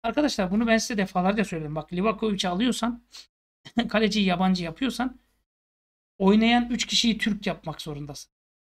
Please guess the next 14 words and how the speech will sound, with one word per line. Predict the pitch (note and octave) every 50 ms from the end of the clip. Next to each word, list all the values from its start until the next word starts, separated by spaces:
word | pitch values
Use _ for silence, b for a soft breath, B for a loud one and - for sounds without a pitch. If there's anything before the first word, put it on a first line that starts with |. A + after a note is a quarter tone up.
| _ _ _ _ _
Ha, | - E4+ C#4 G#3+ - _
Altay'dan | - C4+ D#4 E4+ D#4+ - C#4+ D#4 B3+ A#3 B3 A#3+
sıkıldınız. | A#3+ - - - - A3 G#3 F3 E3+ D#3+ D#3+ - -
Altay'la | - C#4+ D4 C4+ G3 A#3+ B3 A#3 A3+ G#3+
devam | A3+ A#3 A#3+ A#3+ A#3
edilseydi, | G#3+ G#3 G3 F#3+ - G3+ F3 E3 E3 F3 E3 E3 - _ _ _ _ _ _ _ _ _ _ -
orta | A#3 A#3 A#3 A#3 C4+
sahaya | - C4 A#3+ A3 A3 G#3 G3+
atıyorum | G3+ G3+ F#3+ G3 - G#3 G3+ - A3+ G#3+ G#3 F#3+ G3
Parti | G3 A3 A3 G#3+ G#3+ G#3+
gelseydi | F#3 F3+ E3+ D#3+ - F3+ F#3 A#3
yine | A#3 B3+ A#3+ A3
memnun | G3+ F#3+ F#3 F#3 F3+ F3
kalmayacaktınız. | E3 - - E3+ F3 E3 D#3+ D#3+ - D3+ - _ C4 C4+ A3+ - - -